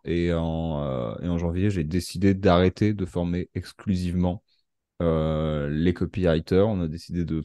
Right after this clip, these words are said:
pivoter sur notre cible. Et, euh, et c'est pour ça qu'on a, bah, masqué la plupart, euh, la plupart des formations parce qu'on veut pas que les gens se disent Copy Rockstars, c'est des gens qui forment des copywriters exclusivement.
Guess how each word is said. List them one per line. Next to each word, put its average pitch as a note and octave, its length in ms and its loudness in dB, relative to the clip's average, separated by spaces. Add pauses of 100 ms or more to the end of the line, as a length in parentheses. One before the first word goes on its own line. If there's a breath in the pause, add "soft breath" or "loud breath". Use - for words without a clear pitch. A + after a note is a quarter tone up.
(120)
pivoter F#2 540 0
sur - 220 -4
notre - 220 -2
cible. - 520 -4 (680 soft breath)
Et, F2+ 300 4
euh, E2 240 2
et E2 40 -2
c'est E2+ 140 -8
pour F2 160 -8
ça G#2+ 140 2
qu'on D#2+ 400 0
a, D#2+ 300 -2
bah, D#2 220 -2
masqué F2 440 -2
la F2 100 2
plupart, F#2 480 2
euh, C2+ 480 -2
la F2 120 -4
plupart F#2 340 -2
des F2 100 0
formations D#2 440 -6
parce F#2+ 180 -8
qu'on F2 100 -4
veut D#2 120 0
pas F#2+ 140 0
que F2+ 120 -6
les D#2+ 100 -2
gens F#2 120 -4
se G2+ 120 -10
disent F2 260 -8
Copy F2 260 -2
Rockstars, F2 320 2
c'est - 160 -8
des D2+ 120 -4
gens F2+ 120 -4
qui - 140 -14
forment E2+ 280 -4
des D2 240 -4
copywriters D#2+ 600 -4
exclusivement. D2+ 600 -8